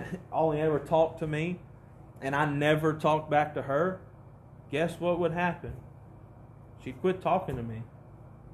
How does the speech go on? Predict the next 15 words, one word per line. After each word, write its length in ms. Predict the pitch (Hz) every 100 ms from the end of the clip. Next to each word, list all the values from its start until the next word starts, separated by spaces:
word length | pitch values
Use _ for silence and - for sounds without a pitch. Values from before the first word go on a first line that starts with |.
| -
right? 280 | 120 156 180 - - - - - -
It's 100 | -
the 40 |
same 200 | - 190
thing 240 | 180 185 175
in 80 | 156
the 80 |
Spirit. 540 | 127 - 185 180 123 - - - -
God 300 | 147 175 151
never 600 | 160 196 175 175 156 156 - -
desires 680 | 131 127 139 156 135 117 113 - - - - - -
for 140 | 131
us 180 | 151 151
to 100 | 127
pray 500 | - 143 147 160 165